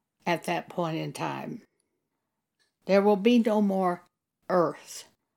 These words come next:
as we know it now. It will be completely destroyed. Dissolved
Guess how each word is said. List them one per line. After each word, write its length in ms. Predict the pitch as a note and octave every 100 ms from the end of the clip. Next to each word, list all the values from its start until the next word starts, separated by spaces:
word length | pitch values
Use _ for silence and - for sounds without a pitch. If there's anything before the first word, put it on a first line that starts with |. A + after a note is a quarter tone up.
| _ _ _ _
as 240 | F3 F3 -
we 180 | F3+ E3
know 220 | E3 D#3
it 160 | D#3
now. 320 | D#3 D#3+ C#3+ -
It 220 | F#3+ -
will 80 | F#3
be 160 | F3+
completely 880 | E3 - - - - A3 G#3+ - D#3
destroyed. 680 | - D#3+ - E3 C3+ - - _ _ _ _ _ _ _ _ D#3
Dissolved 800 | E3 D#3+ F#3 E3+ C#3 C#3 C#3